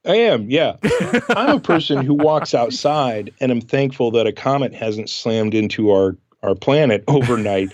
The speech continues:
Speaker 1: and that we get to do all of this amazing stuff again.
Speaker 2: Now, that is low expectations and high perception of reality
Speaker 1: Right,
Speaker 2: right
Speaker 1: exactly.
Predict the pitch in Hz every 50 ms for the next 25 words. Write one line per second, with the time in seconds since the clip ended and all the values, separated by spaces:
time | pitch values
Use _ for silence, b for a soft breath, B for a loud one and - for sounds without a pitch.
0 | 113 - 135 131 - 131 143 151 147 185 202 165 170 139 143 139 131 131 131 135
1 | 127 131 131 135 127 120 123 117 - 113 107 113 113 113 107 110 110 - - -
2 | 110 98 - 117 123 190 214 240 190 131 127 120 110 104 135 143 156 165 143 120
3 | 110 120 120 120 120 120 120 113 - - 127 113 107 - 123 113 110 - - 117
4 | 107 104 107 104 117 110 107 - 120 - - 117 110 - - 117 107 110 110 110
5 | 107 113 113 - - 302 - - 139 143 170 170 147 - - - 160